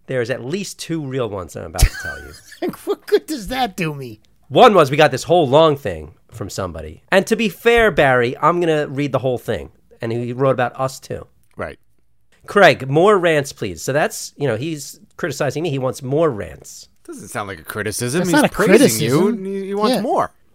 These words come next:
Speaker 1: Oh,
Speaker 2: He's
Speaker 1: he's saying
Speaker 2: saying
Speaker 1: I'm
Speaker 2: he
Speaker 1: not
Speaker 2: liked
Speaker 1: doing,
Speaker 2: it.
Speaker 1: he's saying I'm not doing enough. So there you go.
Speaker 2: No, that's not a criticism.
Speaker 1: He said, "Continue being an ass to Barry. He needs to shape up and get, get with the program."
Speaker 2: Ouch.
Speaker 3: Okay, that's a dig at me.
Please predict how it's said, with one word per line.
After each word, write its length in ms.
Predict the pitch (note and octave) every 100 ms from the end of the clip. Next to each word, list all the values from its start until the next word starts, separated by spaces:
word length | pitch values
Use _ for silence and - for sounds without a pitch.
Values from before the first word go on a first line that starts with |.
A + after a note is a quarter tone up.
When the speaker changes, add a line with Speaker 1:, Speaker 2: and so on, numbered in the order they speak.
| _ -
Speaker 1:
Oh, 40 |
Speaker 2:
He's 80 | E3
Speaker 1:
he's 80 | D3+
saying 100 | F#3
Speaker 2:
saying 100 | D#3
Speaker 1:
I'm 60 | C#3+
Speaker 2:
he 40 |
Speaker 1:
not 100 | C#3
Speaker 2:
liked 100 | -
Speaker 1:
doing, 200 | D3+ D3
Speaker 2:
it. 80 | D3+
Speaker 1:
he's 140 | C3+ -
saying 220 | E3 C3+
I'm 80 | C3
not 140 | B2+
doing 140 | C3+
enough. 420 | C3+ D3+ - - _ _ _ _ _
So 120 | -
there 160 | A#2 G#2
you 100 | G2+
go. 220 | A#2 A#2+ _ _ _ D#3
Speaker 2:
No, 140 | C3+
that's 220 | E3 D#3+
not 160 | F#3 D#3+
a 40 |
criticism. 680 | - D3+ B2 - G2 G2+ F2+ _ _ _ _ -
Speaker 1:
He 60 | C3+
said, 200 | C#3 -
"Continue 380 | C3+ F3+ F#3+ F3
being 180 | E3+
an 60 | D#3
ass 260 | D3 C#3+ -
to 100 | C#3+
Barry. 460 | C#3 D3+ E2+ C#2 _ _ _
He 120 | - C3
needs 160 | A#2+
to 80 | A#2
shape 300 | - C#3 C#3
up 160 | D3+ C3+
and 120 | A#2+
get, 260 | B2+ - B2+
get 140 | C3
with 80 | -
the 40 |
program." 520 | - B2 G#2+ F#2+ D2+ - _ _ _
Speaker 2:
Ouch. 200 | A#2+ C3
Speaker 3:
Okay, 160 | - F#2+
that's 180 | A#2 D#3+
a 40 |
dig 200 | C3+ D3
at 100 | C#3+
me. 360 | C#3 A#2+ D2+